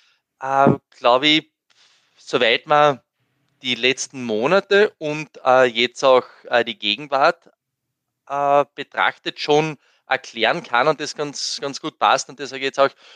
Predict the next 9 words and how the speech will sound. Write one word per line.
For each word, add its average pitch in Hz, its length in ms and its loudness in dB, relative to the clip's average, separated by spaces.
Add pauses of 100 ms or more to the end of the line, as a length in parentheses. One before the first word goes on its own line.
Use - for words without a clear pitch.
(100)
für 147 160 -6
das - 600 -2
letzte 123 340 -6
gute 143 320 -10
halbe 131 220 0
Jahr 117 320 4
mit 143 220 -8
unseren 139 360 -6
Empfehlungen 131 600 -2